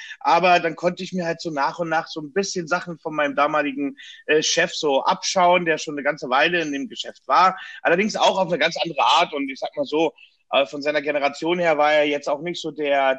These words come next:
der, äh, wie soll man sagen, der klassische Mentor, wie man sich heute vorstellt,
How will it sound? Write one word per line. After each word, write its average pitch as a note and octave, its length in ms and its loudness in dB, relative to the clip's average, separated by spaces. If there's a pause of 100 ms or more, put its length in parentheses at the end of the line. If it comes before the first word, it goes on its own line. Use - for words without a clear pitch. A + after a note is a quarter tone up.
der, B2 640 0
äh, A#2+ 40 -10
wie B2 60 -12
soll B2+ 120 -6
man B2+ 120 -4
sagen, A#2+ 340 -2 (640)
der C3 120 -8
klassische C3 460 -10
Mentor, D3 420 -2
wie D3 80 -6
man C3+ 180 -6
sich - 160 -16
heute C#3 240 -4
vorstellt, F3+ 520 -4